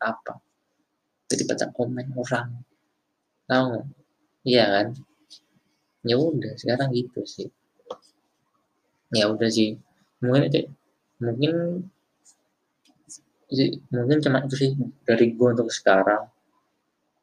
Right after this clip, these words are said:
Karena poinnya ini sebenarnya juga nggak terlalu berat sih. Menurut gua ini nggak terlalu berat. Ini sebenarnya receh banget, receh banget, banget receh. Ya, ya mungkin sekian dulu sih dari gua sih.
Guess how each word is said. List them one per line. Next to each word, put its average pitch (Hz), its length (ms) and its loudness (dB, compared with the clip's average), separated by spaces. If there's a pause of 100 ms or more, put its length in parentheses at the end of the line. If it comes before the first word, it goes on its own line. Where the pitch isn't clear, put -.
(140)
Karena 98 320 0
poinnya 98 480 2
ini 135 160 2
sebenarnya 117 320 2
juga 107 160 0
nggak 117 160 2
terlalu - 180 4 (140)
berat 107 220 6 (100)
sih. - 240 -2
Menurut - 300 0
gua 113 180 6
ini 135 80 -2
nggak - 160 -2
terlalu - 240 -6
berat. 120 240 4
Ini 123 140 -2
sebenarnya 107 340 -4
receh 98 400 -6 (640)
banget, 123 340 2 (580)
receh - 320 -6 (320)
banget, 113 300 -2 (200)
banget - 260 -10 (120)
receh. - 400 -4 (1500)
Ya, 107 220 -16 (1200)
ya 143 220 4 (180)
mungkin 135 560 -4 (320)
sekian 113 560 -2
dulu 123 160 4
sih 127 160 2
dari 110 240 0
gua 117 160 6
sih. 110 240 -2